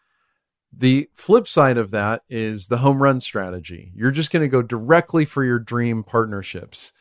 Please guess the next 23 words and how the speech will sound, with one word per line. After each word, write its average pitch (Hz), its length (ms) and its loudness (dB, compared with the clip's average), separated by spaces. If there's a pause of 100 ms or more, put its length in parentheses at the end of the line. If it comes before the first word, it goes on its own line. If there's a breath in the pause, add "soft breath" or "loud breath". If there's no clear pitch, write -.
(640)
Now, 139 400 0
depending 180 520 2
on 175 120 4
your 139 100 2
market, 135 600 2
there's 127 220 -6
going 170 240 0
to 165 60 0
be 147 140 0
less 147 460 4
of 135 240 -2
these 143 240 0
people 139 460 -6
available 120 640 0
to - 220 -8
you. 95 420 -12 (480)
So 123 400 2
if 147 260 4
you 170 180 2
had 139 480 2 (420)
fifty 180 680 2
ideal 139 600 4
partners 135 720 0